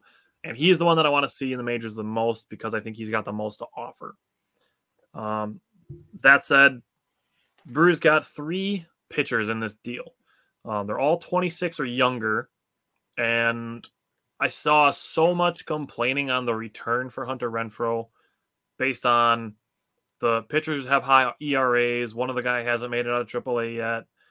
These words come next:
Um, that's not enough to get in return for Hunter Renfroe, which a guy who is in his early thirties on a one-year deal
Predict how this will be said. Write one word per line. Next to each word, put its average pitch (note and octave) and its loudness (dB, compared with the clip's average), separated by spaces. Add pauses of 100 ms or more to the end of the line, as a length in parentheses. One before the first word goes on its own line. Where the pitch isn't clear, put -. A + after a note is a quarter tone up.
(520)
Um, G#2 -10 (960)
that's C#3+ -2
not C#3+ 4
enough C3+ -2 (180)
to C3+ -10
get C3 -2
in B2+ -6
return B2 -2
for B2 -4
Hunter A#2+ 0
Renfroe, A#2 2 (400)
which - -2 (180)
a A#2 -4
guy C#3+ 4
who D3 -2
is A#2+ -6
in C3 -8
his B2+ -6
early C3 0
thirties A#2 -4
on A2+ -6
a G#2+ -6
one-year C3+ -2
deal B2+ 0